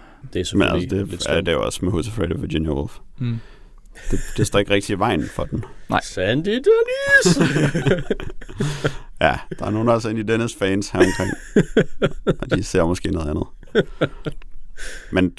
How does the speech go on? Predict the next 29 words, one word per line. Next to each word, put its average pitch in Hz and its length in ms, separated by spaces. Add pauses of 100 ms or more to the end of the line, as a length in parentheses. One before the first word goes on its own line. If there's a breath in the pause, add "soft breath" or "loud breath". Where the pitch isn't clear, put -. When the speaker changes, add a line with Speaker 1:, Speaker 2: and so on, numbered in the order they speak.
Speaker 2:
kan 104 120
det, 113 140
kan 117 120
vi 127 40
ikke 131 120
få 139 60
et 139 40
eller 131 120
andet, 127 180
der 110 60
er 101 100
knap - 280
så 87 280
pompøst 104 560
som 90 120
en 87 120
Cleopatra-film? - 800 (1120 soft breath)
Kan - 40
vi - 60
ikke 98 80
få 117 80
noget, 123 220
der 123 60
er 120 40
lidt 131 180
mere, 123 240
måske 110 240
bare 101 140
sådan 104 220